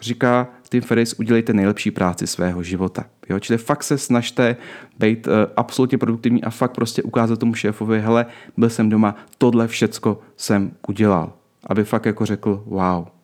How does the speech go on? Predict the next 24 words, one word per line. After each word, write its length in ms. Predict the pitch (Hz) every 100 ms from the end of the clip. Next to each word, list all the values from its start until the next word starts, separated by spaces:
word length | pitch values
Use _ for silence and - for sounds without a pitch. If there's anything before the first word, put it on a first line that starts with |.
| _ _ _ _ _ - - - _ _ - _ _ -
Sice 260 | 147 208
máte 300 | 190 160 165
tendenci, 500 | 170 139 147 156 -
jako 240 | 143 139 127
řeknete 300 | 120 135 127
si, 100 | 120
"Hluboká 400 | 110 117 123 117
práce, 500 | 113 98 107 - 107
tak 180 | 104 101
já 80 |
se 80 | 101
budu 120 | 92
doma 140 | 107 104
soustředit, 440 | - 104 - 104
tak 160 | 104 98
nebudu 200 | 101 107
brát 220 | 107 104
telefony," 560 | 95 98 - 110 110 110 - - -
ale 140 | 101
to 120 | 110
je, 260 | 113 113 -
to 100 | -
je 120 | 113
riskantní. 680 | 107 101 - 107 - 117 117